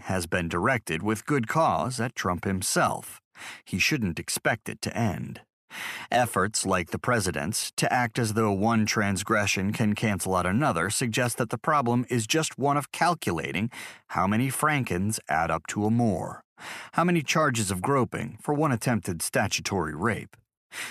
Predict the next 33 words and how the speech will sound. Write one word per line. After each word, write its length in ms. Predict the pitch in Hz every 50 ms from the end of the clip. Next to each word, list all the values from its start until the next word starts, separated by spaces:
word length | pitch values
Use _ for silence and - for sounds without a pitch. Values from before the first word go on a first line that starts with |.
| - -
There 200 | 123 120 123 127
is 260 | 123 120 113 107 107
no 440 | 110 127 143 139 113 98 92 90 92
abuse 440 | - 101 98 117 113 110 104 -
indulgence 640 | 107 95 90 87 123 120 113 98 78 98 87 85 78 - -
account 600 | - 87 - - - 170 110 71 - - - - - _ _ -
that 140 | 98 95 -
each 260 | 95 92 - - -
party 320 | - 151 139 107 87 85
can 180 | - - 90 90
draw 380 | 82 87 113 135 135 117 92
on, 320 | 71 69 76 71 - - -
though. 360 | 71 67 - - - - - _ _ _ _ _ _ - - - - - - - -
That 140 | - 147 170
is 120 | 175 160
also 340 | 185 190 190 - - 180 170
true 360 | 170 - - 143 127 123 127
in 140 | 131 107 123
assessing 480 | 123 117 - - 104 92 - 113 107 104
their 200 | 110 113 - -
ideologies. 1160 | 87 85 87 80 101 104 110 113 107 90 85 82 73 80 65 57 - - - - - - - _ - - - - - -
The 80 | - 101
national 520 | 98 110 113 117 117 - - 113 107 107
Republican 560 | 104 107 107 - 107 101 87 92 - 101 90 92
leadership 560 | 101 123 120 101 87 - - 90 92 104 -
has, 380 | 98 92 90 85 80 80 -
to 140 | - - 95 85
an 80 | 80
extent, 580 | 80 - - - - - 175 127 95 104 - - _ _ _ _ -
backed 240 | 139 123 113 -
away 240 | - 123 123 127 113
from 220 | 101 - 92 87 90
Moore. 500 | 104 117 123 104 - - - - -